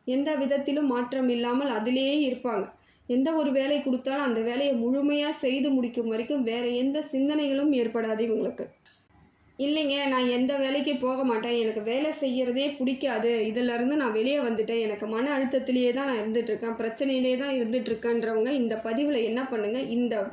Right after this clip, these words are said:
இந்த மாதிரியான எண்ணங்கள்ல இருந்து உடனடியா வெளிவருவதற்கான வாய்ப்புகளை தெரியும்.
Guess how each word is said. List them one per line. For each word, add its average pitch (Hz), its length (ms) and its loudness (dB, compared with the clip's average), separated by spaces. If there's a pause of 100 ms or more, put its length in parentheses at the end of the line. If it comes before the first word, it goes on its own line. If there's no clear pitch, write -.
(120)
இந்த 254 260 2
மாதிரியான 294 600 2
எண்ணங்கள்ல 254 640 2
இருந்து 240 400 0
உடனடியா 294 500 2
வெளிவருவதற்கான 233 1000 0
வாய்ப்புகளை 247 580 -2
தெரியும். 214 420 -2